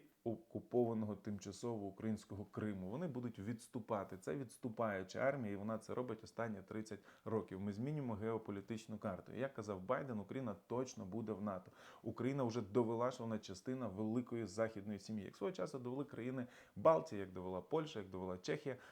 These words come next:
Так, це був складний ч-, е, шлях, і ми зараз його проходимо. І це чи не найскладніший шлях, але ми йдемо. І не дивиться на цих всіх уперів в Кремлі, ми робимо свою роботу. І дуже важливо сьогодні в цій роботі допомагати військовим.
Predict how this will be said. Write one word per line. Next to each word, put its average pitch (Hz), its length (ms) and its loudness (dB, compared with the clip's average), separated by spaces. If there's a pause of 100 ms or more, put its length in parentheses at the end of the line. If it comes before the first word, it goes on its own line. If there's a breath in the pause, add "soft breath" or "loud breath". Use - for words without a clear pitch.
(180 loud breath)
Так, 180 220 2
це 139 80 -2
був 123 180 -2
складний 120 340 2
ч-, 120 200 -6
е, 110 160 4
шлях, 143 360 2
і 113 60 0
ми 127 140 2
зараз 120 300 0
його 123 140 2
проходимо. 120 580 -2
І 107 40 2
це 117 120 -4 (140)
чи - 140 -2
не 131 140 2
найскладніший 127 720 0
шлях, 98 200 -2
але 127 220 2
ми 127 200 0 (200 loud breath)
йдемо. 107 400 4
І - 20 -2
не 107 120 0
дивиться 139 380 0
на 120 120 0
цих 127 220 -4
всіх 120 220 -8 (340 loud breath)
уперів 143 440 8
в - 60 -6
Кремлі, 135 380 2
ми 120 160 4
робимо 127 340 2
свою 107 500 0 (360 loud breath)
роботу. 127 640 8 (420 loud breath)
І 131 220 4 (140)
дуже 117 360 2
важливо 110 420 2
сьогодні 113 480 0
в - 80 -2
цій 110 240 0
роботі 110 360 2
допомагати 113 760 0
військовим. 143 720 2